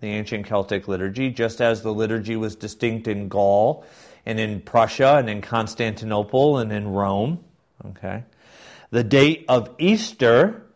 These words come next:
which was different than the rest of Western Christianity, its mystical and incarnational theology, et cetera,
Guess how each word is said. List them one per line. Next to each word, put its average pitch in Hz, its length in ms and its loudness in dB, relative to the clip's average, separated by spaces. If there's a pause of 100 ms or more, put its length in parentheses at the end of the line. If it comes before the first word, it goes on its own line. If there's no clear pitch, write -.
which 110 200 -6
was 110 180 -4
different 117 560 -2
than 110 300 -2
the 104 100 -2
rest 110 340 0
of 92 140 -6
Western 101 500 0
Christianity, 92 1000 -4 (720)
its 117 260 -2
mystical 156 800 2
and 123 180 -2
incarnational 123 1040 -2
theology, 110 1200 0 (100)
et - 140 -18
cetera, 98 580 -4